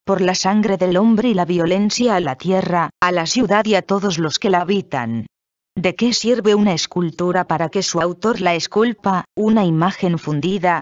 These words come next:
un oráculo engañoso, para que en ellos confíe el autor de tal obra haciendo ídolos mudos? Ay de quien dice al madero, "Despierta,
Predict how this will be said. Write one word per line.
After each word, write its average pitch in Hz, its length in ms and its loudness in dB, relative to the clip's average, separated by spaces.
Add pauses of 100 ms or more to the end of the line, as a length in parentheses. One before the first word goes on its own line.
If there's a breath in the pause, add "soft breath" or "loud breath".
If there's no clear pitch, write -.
un 220 240 0
oráculo 180 480 0
engañoso, 170 760 0 (120)
para 196 280 0
que 165 180 0
en 143 100 0
ellos 196 320 -2
confíe 196 560 0
el 180 80 2
autor 180 400 0
de 226 120 -2
tal 202 300 0
obra 202 240 0
haciendo 208 520 2
ídolos 185 460 0
mudos? 190 560 0 (500)
Ay 190 240 0
de 175 140 0
quien 214 220 0
dice 208 320 0
al 170 120 0
madero, 139 500 -4 (220)
"Despierta, 185 920 0